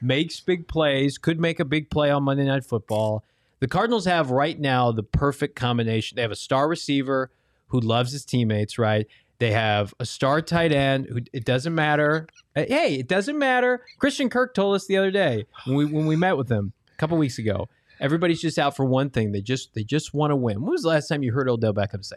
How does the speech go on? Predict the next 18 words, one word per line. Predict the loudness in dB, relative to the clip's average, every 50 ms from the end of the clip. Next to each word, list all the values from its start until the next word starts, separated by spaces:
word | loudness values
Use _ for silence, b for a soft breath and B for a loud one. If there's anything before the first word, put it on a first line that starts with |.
| -12
that? | -10 -10 -12 -12 _ _ _ _ -2
"Oh, | 0
I | 0
just | 0 0 -2 0
wanna | 0 2 2 4
win. | 2 2 0 -2 -2
I | -2 0
wanna | 2 2 2 2
win | 2 2
a | 0
Super | 0 0 -2 -2 -2 -2
Bowl. | -4 -2 -2
I | -2
wanna | -2 -2 -2 -4
be | -2 0 0 0 0 -2 b b b b b
known | -2 0 2 2 2
as | 2 0
a, | 0